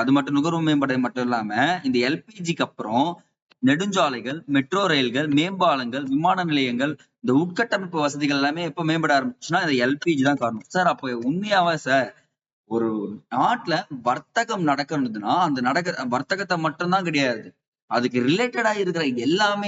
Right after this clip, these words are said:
இன்க்ரீஸ் பண்ணுவாங்க, டெவலப் பண்ணுவாங்க. For example, தமிழ்நாட்டுல இங்க அரிசி அதிகமா விளையுதுன்னா இங்கிருந்து அரிசி கம்மியா இருக்கிற பகுதிக்கு நான் தமிழ்நா-, எக்ஸ்போர்ட் பண்றேன்னா அப்போ சாலை வசதி போடுவாங்களா,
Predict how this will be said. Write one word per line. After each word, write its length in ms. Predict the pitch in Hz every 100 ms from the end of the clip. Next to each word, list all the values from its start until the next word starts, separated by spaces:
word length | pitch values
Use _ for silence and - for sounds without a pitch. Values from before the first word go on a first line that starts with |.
| 185
இன்க்ரீஸ் 320 | 175 170 -
பண்ணுவாங்க, 300 | 139 139 156 170
டெவலப் 320 | 147 143 147 131
பண்ணுவாங்க. 300 | 117 107 113 131
For 100 | 127 131
example, 540 | 135 185 180 - 151 185 _ _ - 147
தமிழ்நாட்டுல 580 | 190 233 208 135 127 143 175 160
இங்க 140 | 156 143
அரிசி 260 | 143 180 190
அதிகமா 320 | 123 147 170 175
விளையுதுன்னா 480 | 139 135 123 104 127 165 160
இங்கிருந்து 320 | 160 175 185 180
அரிசி 260 | 165 185 202
கம்மியா 240 | 151 156 180
இருக்கிற 180 | 160 147 135
பகுதிக்கு 300 | 131 135 175
நான் 140 | 170 143
தமிழ்நா-, 340 | 160 156 143 131
எக்ஸ்போர்ட் 340 | 127 - 196 175
பண்றேன்னா 460 | 135 123 104 - 131 170 _ _ -
அப்போ 240 | 131 135 143 139
சாலை 240 | 156 190 185
வசதி 200 | 175 170
போடுவாங்களா, 340 | 170 170 170